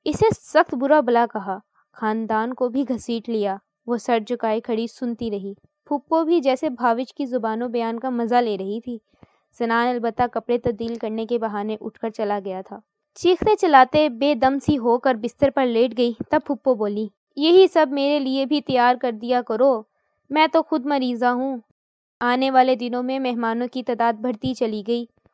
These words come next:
और इन सब के लिए गौरी की ज़ात एक अजूबा और गुफ्तगू के लिए दिलचस्प मौजू थी, जबकि गौरी के पास इतनी फुर्सत कहाँ थी कि वो इनकी बातें सुन सके या निगाहें पहचान सके।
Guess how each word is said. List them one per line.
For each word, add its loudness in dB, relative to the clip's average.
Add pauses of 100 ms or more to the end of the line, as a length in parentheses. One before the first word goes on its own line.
(200)
और -2
इन -2
सब 0
के 0
लिए 0
गौरी 0
की -6
ज़ात 0 (160)
एक -4 (140)
अजूबा 0
और 2
गुफ्तगू -8
के -6
लिए -6
दिलचस्प -4
मौजू -6
थी, -14 (200)
जबकि -6
गौरी -4
के -4
पास -4
इतनी -4
फुर्सत -6
कहाँ -6
थी -8 (420)
कि 0
वो 4
इनकी -2
बातें 0
सुन -6
सके -6
या -2
निगाहें -2
पहचान -4
सके। -8